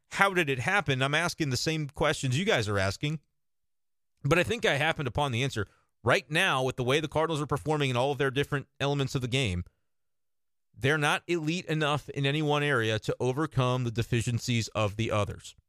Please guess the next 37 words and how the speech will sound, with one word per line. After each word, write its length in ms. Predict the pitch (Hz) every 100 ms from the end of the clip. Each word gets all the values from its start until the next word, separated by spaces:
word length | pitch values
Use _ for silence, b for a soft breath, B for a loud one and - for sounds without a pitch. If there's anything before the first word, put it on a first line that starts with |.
| _ _ _ _ _ _ _ _ _ _ _ _ _ _ _ _ -
They're 140 | 117
just, 320 | 117 151 - _ _ -
they're 320 | 135 127 151
mediocre 720 | 151 143 180 185 180 - 113
in 100 | 101
a 60 | 110
lot 220 | 107 135
of 60 | 151
different 260 | 151 151
areas 340 | 156 151 104 101
right 160 | 92
now. 220 | 85 82 - _ _ _ _ _ _ _ _ _ _ _ 127
And 60 |
I 40 | 127
don't 160 | 170
think 160 | 202 160
that's 220 | 156 -
who 100 | 185
they 140 | 170
are 140 | 147 156
as 100 | 117
a 60 |
team. 420 | 104 143 165 254 - _ _ _ _ _ _ _ _ _ -
Th-, 340 | 123 113 139
those 240 | 143 208 214
are 80 |
certainly 320 | 175 247 214 196
the 120 | 156
results 480 | 131 107 190 220 139
that 120 | 127
they're 140 | 104
getting. 320 | 90 92 76 - _ _ _ _ _
Starting 300 | - 156 185
pitching 340 | 170 190 214 208
results, 520 | 175 180 202 - - -
mediocre. 600 | 110 135 156 151 95 - -
Again, 380 | 135 165 110 80